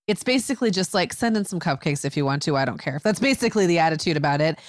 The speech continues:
My kids have never, to my knowledge, unless it happened and it was, like, one of those things that I so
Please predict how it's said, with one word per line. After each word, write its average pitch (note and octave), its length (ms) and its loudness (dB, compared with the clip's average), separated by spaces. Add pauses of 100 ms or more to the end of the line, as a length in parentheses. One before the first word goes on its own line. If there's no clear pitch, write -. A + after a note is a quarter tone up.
(160)
My G#3+ 120 2
kids G#3 180 0
have E3+ 180 2
never, G#3 360 2
to - 160 -2
my F#3 340 2
knowledge, E3+ 460 2 (200)
unless G3 420 2
it C4 60 -2
happened G#3 440 0
and F3 180 0
it E3+ 120 2
was, E3 180 -2
like, E3+ 240 2
one F3+ 160 0
of F3+ 40 -2
those F3 180 0
things E3+ 240 -2
that E3+ 100 2
I D#3+ 160 2
so E3+ 720 2